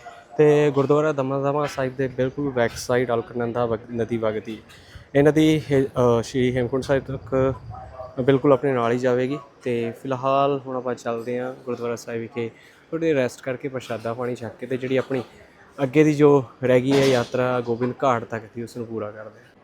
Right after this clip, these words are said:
ਹੇਮਕੁੰਟ ਸਾਹਿਬ ਦੀ ਯਾਤਰਾ ਦੇ ਦੌਰਾਨ ਤੁਸੀਂ ਜਿੰਨੇ ਵੀ ਗੁਰਦੁਆਰਾ ਸਾਹਿਬ 'ਚ ਜਾਓਗੇ ਤਾਂ ਸਾਰੇ ਦੇ ਸਾਰੇ ਗੁਰਦੁਆਰਾ ਸਾਹਿਬ ਇੱਕ ਨੈਚੁਰਲ ਸਾਈਡ ਦੇ ਬਿਲਕੁਲ ਲਾਗੇ ਬਣੇ ਹੋਏ, ਮਤਲਬ ਕਿ ਪਹਾੜਾਂ ਦੇ ਵਿੱਚ ਹੀ ਬਣੇ ਹੋਏ ਹੈ। ਤੇ ਜਦੋਂ ਵੀ ਆਪਾਂ ਗੁਰਦੁਆਰਾ ਸਾਹਿਬ ਵਿੱਚ ਕਿਤੇ ਵੀ ਰੁਕਦੇ ਹਾਂ ਤਾਂ ਆਪਾਂ ਨੂੰ ਇੱਦਾਂ ਦੇ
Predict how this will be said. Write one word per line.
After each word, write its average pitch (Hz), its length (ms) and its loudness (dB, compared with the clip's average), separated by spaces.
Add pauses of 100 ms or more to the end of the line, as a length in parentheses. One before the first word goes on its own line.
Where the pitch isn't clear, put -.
(100)
ਹੇਮਕੁੰਟ 175 300 6
ਸਾਹਿਬ 202 160 4
ਦੀ 214 60 4
ਯਾਤਰਾ 180 400 4
ਦੇ 175 60 0
ਦੌਰਾਨ 170 680 2
ਤੁਸੀਂ 156 260 -4
ਜਿੰਨੇ 139 280 -2
ਵੀ 160 120 0
ਗੁਰਦੁਆਰਾ 135 640 0
ਸਾਹਿਬ 120 340 -6
'ਚ 135 40 -4
ਜਾਓਗੇ 120 380 -4
ਤਾਂ 143 100 -4
ਸਾਰੇ 139 280 -2
ਦੇ 165 120 0
ਸਾਰੇ 143 240 -2
ਗੁਰਦੁਆਰਾ 127 420 -2
ਸਾਹਿਬ 135 420 -4
ਇੱਕ 165 380 -4 (480)
ਨੈਚੁਰਲ 170 440 4
ਸਾਈਡ 147 300 4
ਦੇ 135 140 4
ਬਿਲਕੁਲ 151 360 4
ਲਾਗੇ 127 260 6
ਬਣੇ 113 200 2
ਹੋਏ, 110 140 -4
ਮਤਲਬ 143 200 2
ਕਿ 165 60 -8
ਪਹਾੜਾਂ 147 340 4
ਦੇ 185 100 4
ਵਿੱਚ 170 240 0
ਹੀ 180 40 2
ਬਣੇ 139 260 4
ਹੋਏ 139 200 0
ਹੈ। 170 100 -2 (500)
ਤੇ 147 500 0 (220)
ਜਦੋਂ 147 220 4
ਵੀ 170 80 4
ਆਪਾਂ 156 400 4
ਗੁਰਦੁਆਰਾ 139 320 4
ਸਾਹਿਬ 135 260 0
ਵਿੱਚ 135 220 -4
ਕਿਤੇ 156 340 0
ਵੀ 147 100 -2
ਰੁਕਦੇ 131 320 -4
ਹਾਂ 139 60 -2
ਤਾਂ 165 160 2
ਆਪਾਂ 160 240 -6
ਨੂੰ 160 100 -2
ਇੱਦਾਂ 170 260 -4
ਦੇ 170 140 0